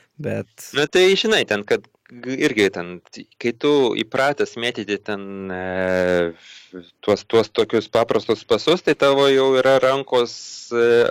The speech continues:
Speaker 2: rankos atmintyje.
Speaker 1: Mhm.
Speaker 2: Ir, e, aš nežinau, aš turbūt vis tik tas, tas vėjas buvo tok-, toks stiprus, kad ten
Speaker 1: Jo.
Speaker 2: taip, taip, taip, tai nupūsdavo kamuolius visiškai.
Speaker 1: Jo, bet
Speaker 2: Nors atrodytų, tas, tas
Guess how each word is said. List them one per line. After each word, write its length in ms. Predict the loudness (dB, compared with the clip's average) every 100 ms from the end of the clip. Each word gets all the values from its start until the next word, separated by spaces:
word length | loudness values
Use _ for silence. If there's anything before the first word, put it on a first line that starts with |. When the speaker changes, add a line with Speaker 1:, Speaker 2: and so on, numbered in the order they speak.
| 0
Speaker 2:
rankos 360 | 0 0 -2 -4
atmintyje. 640 | -4 -6 -6 0 2 2 -2 _ _ _ _
Speaker 1:
Mhm. 220 | -4 -4 -6 _ -14 -10
Speaker 2:
Ir, 260 | -2 0 0
e, 380 | -4 -6 -2 0 0 -2 -4
aš 180 | -8 -10
nežinau, 340 | -10 -6 -4 -4
aš 160 | -6 -10 _ _ _ _ -20 -20 _ _ _ -20 -20 _ _ -20 -20 _ -20 -20 _
turbūt 380 | 0 2 2
vis 100 | 2
tik 140 | -2 -2
tas, 160 | -2 0
tas 220 | -2 2
vėjas 260 | 4 4
buvo 160 | 2 -4
tok-, 220 | -4 -8
toks 240 | -4 -4 -4
stiprus, 360 | -8 -6 -10
kad 180 | -8 -8
ten 160 | -8 -8 -10 -10 -10 -12 -14 -18 -20 -20 _ _ _ _ -8
Speaker 1:
Jo. 200 | -4 -6 -8 _
Speaker 2:
taip, 240 | -4 -4
taip, 280 | 0 0 2
taip, 220 | 0 -2 -4
tai 100 | -6
nupūsdavo 540 | -6 -2 0 2 2 2
kamuolius 500 | 0 -2 -2 -6 -8
visiškai. 460 | -8 -8 -8 -8 -12 -16 _
Speaker 1:
Jo, 240 | 2 4
bet 160 | 4 2
Speaker 2:
Nors 120 | 0
atrodytų, 460 | 0 2 2 2 2
tas, 160 | 0
tas 220 | 0 -2